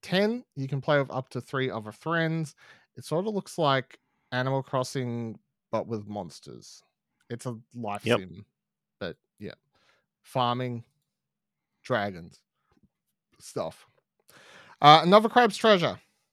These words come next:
Speaker 1: comes out April twenty-fifth. Finally have a release date. I'm keen for this. This looks very, very, very cool. You play as a crab who gets his st-, s-, uh, s-, uh, shell stolen, and then
Speaker 2: Yeah.
Speaker 1: you use other junk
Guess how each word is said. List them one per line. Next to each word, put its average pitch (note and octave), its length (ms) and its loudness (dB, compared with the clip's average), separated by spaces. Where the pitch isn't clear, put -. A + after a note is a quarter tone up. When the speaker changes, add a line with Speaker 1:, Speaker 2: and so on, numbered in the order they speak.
Speaker 1:
comes D3 180 -2
out C#3+ 180 4
April C#3+ 240 -2
twenty-fifth. B2 440 -8
Finally A#2 280 -8
have G#2 100 -8
a - 20 -8
release G2+ 240 -8
date. D#2+ 200 -14
I'm A#2 100 -10
keen C3+ 180 -2
for A2+ 80 -6
this. G2 140 -8
This A#2 200 -14
looks A#2 120 -20
very, A2+ 160 -6
very, G2+ 200 -8
very G2 220 -10
cool. E3+ 320 -2
You A2+ 60 -12
play C#3+ 120 0
as A2+ 80 -2
a G#2 60 -10
crab D3+ 400 2
who D3 60 -8
gets B2+ 180 -4
his C3+ 120 -8
st-, - 220 -8
s-, - 120 -14
uh, B2+ 40 -2
s-, - 200 -6
uh, A#2+ 340 -2
shell E3+ 220 0
stolen, F#2+ 400 -6
and G#2+ 120 -8
then A#2 80 2
Speaker 2:
Yeah. A#2+ 100 6
Speaker 1:
you A#2+ 140 -4
use A#2 180 -4
other B2+ 300 -2
junk A#2+ 500 -6